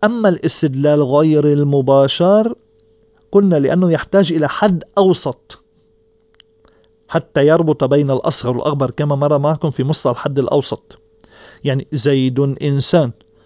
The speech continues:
وكل إنسان يموت، إذ زيد يموت. هنا احتجت إلى الحد الأوسط، ما هو الإنسان؟ والعلة في ثبوت الأكبر الأصغر، كما سيأتي معنا إن شاء الله تعالى، والذي يربط بين الأصغر والأكبر.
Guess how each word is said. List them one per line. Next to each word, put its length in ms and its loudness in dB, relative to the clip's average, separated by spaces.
وكل 380 2
إنسان 840 -4
يموت، 300 0
إذ 120 -2
زيد 340 2
يموت. 260 0
هنا 180 0
احتجت 420 -2
إلى 100 -2
الحد 260 -4
الأوسط، 380 0
ما 80 2
هو 280 4
الإنسان؟ 540 -2
والعلة 360 0
في 160 -2
ثبوت 300 -4
الأكبر 200 -2
الأصغر، 360 -2
كما 240 -2
سيأتي 240 -2
معنا 140 -4
إن 60 -6
شاء 140 -4
الله 160 -2
تعالى، 320 -10
والذي 260 -2
يربط 240 0
بين 180 -4
الأصغر 400 -4
والأكبر. 720 -6